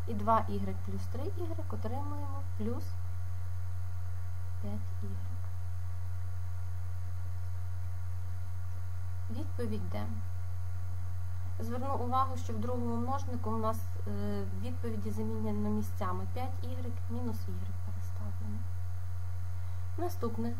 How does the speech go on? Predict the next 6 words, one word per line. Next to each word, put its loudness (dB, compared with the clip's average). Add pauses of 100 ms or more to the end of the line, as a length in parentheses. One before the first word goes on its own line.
(160)
дванадцяте. 0 (840)
Подайте 2
многочлен 2 (460)
у 2
вигляді 0 (400)
добутку. 0